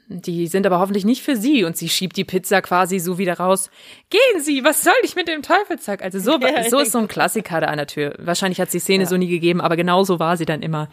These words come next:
Speaker 2: Total, oder irgendwelche, äh, ja, Sachen, die ja dann aus dem Off noch gerufen werden und so. Oder Leute, die schnell und hektisch aus der Tür geschoben werden.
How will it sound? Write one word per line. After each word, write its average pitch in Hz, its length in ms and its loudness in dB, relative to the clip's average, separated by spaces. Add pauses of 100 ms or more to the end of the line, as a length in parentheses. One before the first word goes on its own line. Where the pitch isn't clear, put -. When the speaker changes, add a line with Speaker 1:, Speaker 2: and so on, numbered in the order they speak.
(920)
Speaker 2:
Total, 160 460 2
oder 147 200 0
irgendwelche, 139 920 -2
äh, 131 220 -2
ja, 135 220 0
Sachen, 143 400 -2
die 143 80 -4
ja 135 140 0
dann 135 180 2
aus - 220 0
dem 139 80 -6
Off - 200 0
noch 135 200 -8
gerufen 135 380 -8
werden 131 280 -6
und 127 120 -12
so. 123 280 -8
Oder 180 200 4
Leute, 175 400 2
die 160 200 -4
schnell 156 340 0
und - 220 -6
hektisch 165 500 -6
aus 160 240 -4
der 143 140 -2
Tür 165 260 0
geschoben 156 560 -6
werden. 131 400 -6